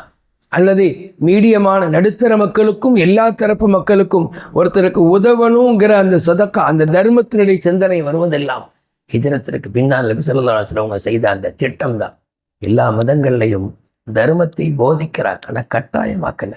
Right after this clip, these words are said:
இஸ்லாமிய மார்க்கம் கட்டாயமாக்கியிருக்கு. நீங்கள் ஜக்காத் என்கிற தர்மத்தை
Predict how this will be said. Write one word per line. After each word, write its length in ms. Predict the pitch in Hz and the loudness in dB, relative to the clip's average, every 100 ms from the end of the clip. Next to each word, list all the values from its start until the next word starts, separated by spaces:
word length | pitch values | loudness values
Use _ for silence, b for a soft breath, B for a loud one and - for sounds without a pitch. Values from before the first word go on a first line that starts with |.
| b b - | b b -6
இஸ்லாமிய 500 | 120 160 165 156 143 | -2 0 2 0 -2
மார்க்கம் 420 | 117 151 175 175 | -4 -4 -2 -2
கட்டாயமாக்கியிருக்கு. 1000 | - 151 - 170 170 180 135 - 110 - _ _ - | -2 -6 -2 0 0 -2 -4 -8 -12 -16 _ _ -4
நீங்கள் 260 | 120 123 120 | 0 2 0
ஜக்காத் 460 | 139 - 175 190 | -2 -2 -2 0
என்கிற 320 | 190 151 147 127 | -2 -2 -2 -2
தர்மத்தை 520 | 123 156 160 - | 0 0 -2 -2